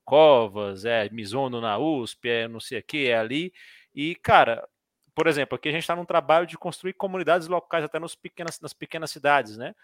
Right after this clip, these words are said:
É, a longo prazo, pra ju-, justamente ter aquele movimento ali que engajem as pessoas toda semana, não só no dia da prova, não só pensar na prova, né? Que tem, tá cheio de gente que é rato de prova, né?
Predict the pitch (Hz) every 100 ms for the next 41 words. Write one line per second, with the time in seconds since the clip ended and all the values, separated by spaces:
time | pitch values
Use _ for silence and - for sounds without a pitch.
0 | _ _ - 117 110 110 120 117 - 123
1 | 113 101 - 117 113 139 143 131 135 139
2 | 147 - 156 170 180 170 165 147 151 156
3 | 147 156 - 170 139 147 160 143 - 135
4 | - 139 - 135 135 139 127 120 110 95
5 | - 123 135 143 135 139 123 - 135 117
6 | 101 _ - 135 - 120 123 110 127 123
7 | 104 110 139 - 160 160 151 - 240 190
8 | - 208 175 190 - - 139 120 120 -